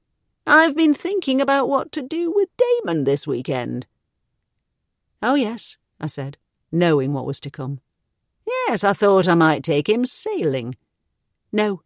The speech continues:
Julian." "I could come and pick him up at, say, midday and bring him back in time for tea." "No, Julian."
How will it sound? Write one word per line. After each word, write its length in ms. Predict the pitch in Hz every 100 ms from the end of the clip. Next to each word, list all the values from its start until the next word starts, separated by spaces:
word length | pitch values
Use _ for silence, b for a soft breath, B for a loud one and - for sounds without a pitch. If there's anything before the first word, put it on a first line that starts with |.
| _
Julian." 480 | 175 175 175 170 - _ _ _ _ _ _ _
"I 120 | - 220
could 180 | 208
come 220 | 214 208 208
and 160 | 196
pick 160 | 214 233
him 100 | 226
up 220 | 240 233
at, 120 | -
say, 240 | - 202 196
midday 600 | 214 202 208 226 247 240
and 200 | 202 202
bring 220 | 247 254
him 140 | 254
back 200 | 240 262
in 120 | 262
time 200 | 277 277
for 120 | 269 -
tea." 440 | 311 453 147 - _ _ _ _ _ _
"No, 300 | 247 254 214 _ -
Julian." 440 | 190 180 180 185